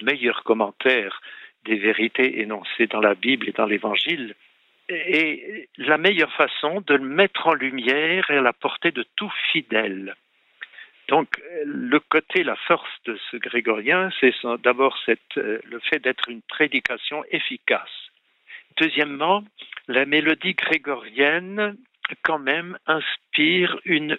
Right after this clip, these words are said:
jubilation plus complète, plus durable, sans doute, que les succès lyriques. Et on pourrait, je pourrais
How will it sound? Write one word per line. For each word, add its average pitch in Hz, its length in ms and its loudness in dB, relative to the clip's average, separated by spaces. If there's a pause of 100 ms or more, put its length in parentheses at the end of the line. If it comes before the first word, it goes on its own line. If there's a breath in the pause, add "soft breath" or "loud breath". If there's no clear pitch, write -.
jubilation 135 1200 0 (800 soft breath)
plus 170 160 0
complète, 147 640 0 (120)
plus 151 160 -2
durable, 127 680 2
sans 123 120 4
doute, 139 280 0
que 127 80 2
les 120 160 4
succès - 420 0
lyriques. 113 720 -2 (520 loud breath)
Et 113 1200 -8
on 110 120 -10
pourrait, 95 280 2
je 117 140 2
pourrais - 280 0